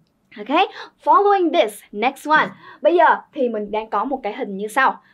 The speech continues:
Các bạn thấy đây là hành động gì nhỉ? Thức dậy đúng không nào?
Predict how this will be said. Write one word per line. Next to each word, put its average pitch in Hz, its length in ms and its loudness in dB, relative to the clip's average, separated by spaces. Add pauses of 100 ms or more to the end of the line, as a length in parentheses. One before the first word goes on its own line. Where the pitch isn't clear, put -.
Các 359 100 0
bạn - 180 0
thấy 247 200 -2
đây 320 140 0
là 262 80 4
hành 208 280 -8
động 202 260 -6
gì 196 80 -10
nhỉ? 180 100 -6 (640)
Thức 403 240 -6
dậy 208 320 0
đúng 240 120 0
không 302 100 0
nào? 302 200 2